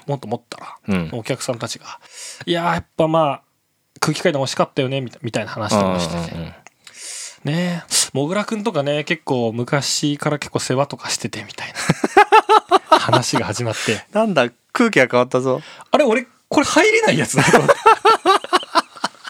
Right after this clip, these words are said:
Speaker 2: なんでだよ。
Speaker 1: なんかね、
Speaker 2: うん。
Speaker 1: もう業界の
Speaker 2: うん。
Speaker 1: 方なのか分かんないけど、何の人なんしか知らないけど。
Speaker 2: ねえ。
Speaker 1: そんな昔、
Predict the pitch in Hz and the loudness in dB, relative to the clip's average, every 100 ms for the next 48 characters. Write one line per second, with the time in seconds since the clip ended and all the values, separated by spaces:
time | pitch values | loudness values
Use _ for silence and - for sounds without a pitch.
0 | _ - _ _ _ _ _ _ _ _ | _ -20 _ _ _ _ _ _ _ _
1 | _ _ - _ - - - - - 170 | _ _ -20 _ -10 -8 -8 -8 0 2
2 | 196 147 113 104 92 90 85 85 87 107 | 2 2 2 2 0 -2 -4 -4 -8 -8
3 | 120 - - - - 98 90 85 80 87 | -6 -6 -10 -14 -8 -4 -2 -4 -8 -10
4 | 110 - - - 120 131 - 120 120 139 | -8 -8 -14 -8 -4 -4 -6 -8 -6 -8
5 | 220 _ _ 120 87 80 90 - - 143 | -12 _ _ -4 -4 -4 -2 -2 0 -2
6 | 110 - - - 131 117 - - - - | -2 -10 -8 -6 -6 -8 -16 -16 -18 -20
7 | - 151 208 117 107 98 - - - 95 | -8 -4 -4 -6 -8 -8 -10 -10 -10 -10
8 | 95 - - - _ _ _ 82 82 101 | -12 -16 -20 -20 _ _ _ -6 -2 0
9 | 76 - _ _ _ _ _ _ _ - | -2 -10 _ _ _ _ _ _ _ -4
10 | - 247 269 247 240 _ _ _ - 147 | 0 2 2 0 -2 _ _ _ -6 -2
11 | 214 208 - 208 208 | 0 -2 -2 -4 -6